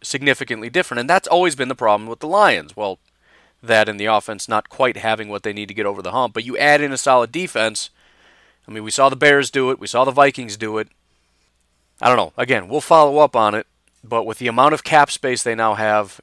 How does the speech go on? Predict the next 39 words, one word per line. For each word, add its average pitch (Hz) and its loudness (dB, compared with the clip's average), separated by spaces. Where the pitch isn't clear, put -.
and 107 -8
with 107 -10
the 104 -10
early 135 -2
round 123 0
picks, 123 -2
and, 123 -4
and 143 0
they 180 6
have 185 8
a 160 2
lot 165 8
of 117 -6
picks. - -14
They've 120 -6
got 123 4
nine. 123 0
Most 151 0
of 147 -8
them 147 -6
are 127 -2
later 117 2
round. 107 4
They've 104 -4
got 107 0
a 101 -2
first, - -8
second, 113 -6
third, 113 -10
fourth, 117 -8
fifth, 123 -6
and 104 -12
then 104 -8
two - -14
sixths - -8
and 98 -18
two 98 -14
sevenths, 98 -4
so 90 -10